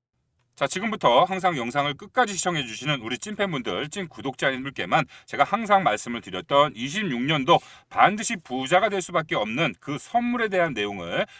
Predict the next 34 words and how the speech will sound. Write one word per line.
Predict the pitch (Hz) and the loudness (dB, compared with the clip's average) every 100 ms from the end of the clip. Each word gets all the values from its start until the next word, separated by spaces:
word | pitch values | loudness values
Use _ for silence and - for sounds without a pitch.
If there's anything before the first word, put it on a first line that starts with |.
| - | -8
조금 | 196 185 107 - | -6 -4 -4 -6
안내를 | - 113 131 131 | -6 -4 -2 -4
해드리도록 | 143 156 127 107 95 - | -6 -8 -8 -8 -4 -2
하겠습니다. | 196 175 123 101 85 - - - | -2 -2 -2 -2 -2 -4 -20 2
자, | - 127 | 6 6
이십육 | 147 247 220 202 | 6 -2 0 0
년 | 208 | -2
반드시 | - - 156 180 214 | -2 -4 -2 -4 -6
투자해야 | 220 202 196 175 | -4 0 4 6
하는 | 170 170 | 4 0
오 | - 165 | -2 -2
대 | 135 | 0
섹터. | 202 - 107 151 151 120 92 - - - | -2 -4 -2 4 6 6 4 -6 -20 -4
자, | - 151 | 4 4
우리 | 180 | 6
여러분들도 | 190 190 220 190 131 214 | 4 4 0 0 0 0
대충은 | - 165 160 - 214 220 220 | -2 -2 0 -2 0 0 0
눈치를 | 151 160 170 175 | -2 -4 -4 -4
좀 | 175 | -4
채고 | 160 196 190 165 | -4 -2 -2 -2
계실 | - - 220 196 | -2 -2 -2 -4
거예요. | 131 101 123 | -2 -4 -4
이십오 | 156 180 160 113 | -6 -4 -4 -2
년부터 | 151 139 139 175 180 - - _ | -2 -2 6 6 6 2 -20 _
지금 | - 175 180 - | -2 0 0 -2
이십육 | 165 190 196 123 147 | -4 -2 -2 -2 0
년 | 175 180 185 | 4 6 4
일월 | 214 277 | 2 2
달까지 | 262 185 156 104 131 143 | 4 0 0 -2 0 -2
엄청난 | - 170 233 240 | -2 -6 -6 -4
상승을 | 214 208 190 190 | -2 -2 0 4
만들어내고 | 131 127 139 131 98 110 | 4 4 -2 -4 -4 -4
있는 | 107 160 170 | -2 -2 -2
반도체, | 104 143 170 113 | -4 -4 -2 -2